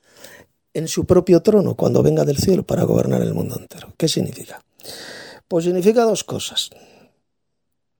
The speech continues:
Significa que los verdaderos cristianos vamos a participar de ese reino y vamos a gobernar con Cristo,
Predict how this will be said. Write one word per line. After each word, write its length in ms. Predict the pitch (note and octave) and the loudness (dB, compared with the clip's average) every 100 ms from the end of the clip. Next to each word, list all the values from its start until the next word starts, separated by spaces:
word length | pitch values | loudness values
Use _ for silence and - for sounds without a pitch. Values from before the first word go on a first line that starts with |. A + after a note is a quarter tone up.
| _ _ _ _ _ _ _ _ - | _ _ _ _ _ _ _ _ -16
Significa 720 | - D#3+ D#3+ A#3 A3 F3+ - _ _ _ _ _ | 0 4 6 4 4 2 2 _ _ _ _ _
que 80 | D3 | 2
los 160 | C#3+ | 4
verdaderos 360 | D3 D3 F3+ G3+ | 4 4 4 2
cristianos 420 | F#3+ E3 F#3 F#3 | -2 2 2 4
vamos 320 | E3 E3+ F#3+ | 2 2 0
a 160 | D#3 - | 0 0
participar 960 | - - C#3 - - - - - G2 - | 2 0 -2 -8 -6 -6 -8 -6 -6 -4
de 100 | - | -6
ese 240 | - - | -6 -8
reino 320 | - - - | -8 -10 -10
y 100 | - | -6
vamos 300 | C#3+ D3+ D#3+ | 0 0 2
a 60 | E3+ | 2
gobernar 480 | - - - D#3+ D#3+ | 2 0 2 0 0
con 180 | - | -4
Cristo, 480 | E3+ D#3+ - - - | -4 -6 -6 -8 -12